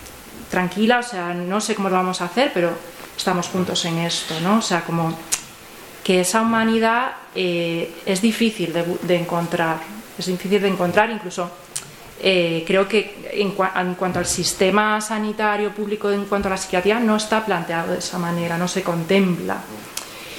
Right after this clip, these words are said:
Y, y bueno, pues claro, que el, que las familias por sí mismas tengan esa capacidad,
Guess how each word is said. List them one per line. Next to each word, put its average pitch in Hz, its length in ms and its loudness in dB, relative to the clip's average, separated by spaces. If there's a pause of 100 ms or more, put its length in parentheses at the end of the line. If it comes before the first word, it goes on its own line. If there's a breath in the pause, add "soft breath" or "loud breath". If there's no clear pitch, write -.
(260 loud breath)
Y, 190 1200 4
y 202 80 4
bueno, 220 340 4
pues 180 160 -4
claro, 220 320 0
que 180 160 -2
el, 170 160 -4
que 175 160 -4
las 170 180 -2
familias 196 680 4
por 180 180 -4
sí 214 220 2
mismas 226 680 2 (920 loud breath)
tengan 208 240 4
esa 214 160 2
capacidad, 214 640 2